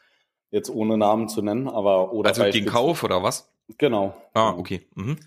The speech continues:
Speaker 1: Jetzt auch beispielsweise, wenn du Kredit vergleichst, dann für den Autokauf oder so, da bist du ja auch schon wieder im Vergleichsportal unterwegs.
Speaker 2: Ma-, machst du das dann so Kreditvergleich? Also, äh, jetzt, jetzt im Internet?
Speaker 1: Ja,
Speaker 2: Wenn du sowas,
Speaker 1: ja.
Speaker 2: ja.
Speaker 1: Vorab einfach auch schon mal zum Überprüfen, so wie sieht's aus.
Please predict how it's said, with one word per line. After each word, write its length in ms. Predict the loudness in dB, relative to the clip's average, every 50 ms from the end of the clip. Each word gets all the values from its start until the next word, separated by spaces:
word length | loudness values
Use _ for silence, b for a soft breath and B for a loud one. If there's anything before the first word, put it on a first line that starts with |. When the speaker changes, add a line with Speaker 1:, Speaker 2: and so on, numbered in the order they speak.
| b b b b b
Speaker 1:
Jetzt 220 | -4 -2 0 0
auch 160 | 0 0 2
beispielsweise, 680 | 0 0 0 -2 -6 -10 -6 -2 0 2 2 2 2 0
wenn 160 | 0 2 2
du 300 | 2 2 4 2 2 0
Kredit 400 | -2 -4 -2 0 0 0 0 -2
vergleichst, 680 | -8 -4 -2 -2 -2 0 0 0 0 0 0 -2 -4 -6
dann 200 | -6 -6 -6 -6
für 160 | -2 -2 0
den 200 | 0 0 0 0
Autokauf 640 | 0 0 -2 -2 -4 -8 -6 -2 -2 0 0 -2 -4
oder 180 | -4 -2 -2 -2
so, 180 | -2 -4 -6 -4
da 100 | -4 -4
bist 180 | -4 -2 0
du 60 | 2
ja 100 | 2 4
auch 60 | 2 2
schon 180 | 0 0 0
wieder 340 | 2 2 2 2 2 0 -2
im 260 | -4 -4 -4 -4 -4 -4
Vergleichsportal 880 | -6 -6 -4 -2 0 0 0 -2 -4 -4 -4 -4 -2 -2 -2 -2 -2
unterwegs. 580 | -4 -6 -6 -4 -4 -4 -4 -6 -6 -8 -16 _ _ _ _ _ _ _ -2
Speaker 2:
Ma-, 200 | -2 -2 -2 -2
machst 300 | -4 -4 -2 -2 -2 -2
du 40 | 0
das 300 | 2 2 2 2 0 0
dann 180 | 0 0 0
so 140 | 0 -2 -4
Kreditvergleich? 1000 | -6 -4 -4 -2 -2 -2 -4 -2 -2 -2 -2 -2 -2 -2 -2 -2 -4 -6 -8 -8 -4
Also, 480 | -2 -2 -2 -2 -4 -6 -8 -8 -10 -8 -4
äh, 200 | -2 0 0 0
jetzt, 360 | -2 -4 -6 -6 -8 -6 -2
jetzt 200 | -2 -2 -2 -4
im 100 | -8 -8
Internet? 520 | -8 -6 -6 -6 -6 -6 -8 -10 -12 _ _ _ _ _ _ _ -2 2
Speaker 1:
Ja, 140 | 4 4
Speaker 2:
Wenn 140 | 6 4 4
du 100 | 2 0
sowas, 420 | 0 0 0 2 2 2 2 0 0
Speaker 1:
ja. 260 | 0 2 2 2 2 -2
Speaker 2:
ja. 180 | -4 -10 _ _
Speaker 1:
Vorab 440 | -4 0 2 4 4 4 2 2 2
einfach 360 | 0 0 -2 -2 -4 -4 -2
auch 160 | -2 -2 -4
schon 180 | -4 -6 -10 -8
mal 140 | -8 -10 -10
zum 180 | -8 -8 -8
Überprüfen, 640 | -6 -4 -4 -6 -6 -6 -8 -8 -8 -6 -4 -4 -4
so 220 | -4 -4 -6 -6
wie 80 | -8 -8
sieht's 260 | -8 -8 -8 -6 -4
aus. 340 | -2 0 0 0 -2 -6 -14